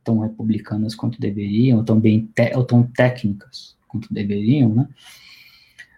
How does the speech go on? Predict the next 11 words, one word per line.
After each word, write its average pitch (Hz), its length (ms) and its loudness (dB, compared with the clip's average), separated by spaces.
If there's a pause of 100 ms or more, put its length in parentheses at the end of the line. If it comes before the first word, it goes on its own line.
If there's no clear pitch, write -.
(260)
É, 107 800 2
por 185 160 6
meio 180 340 8
da, 185 380 2 (1120)
do, 127 920 -2 (280)
do 127 200 0
embromation. 123 720 4 (1600)
Portanto, 139 640 -2 (560)
é, 107 580 -2 (520)
o 123 100 -8
procurador 113 800 -2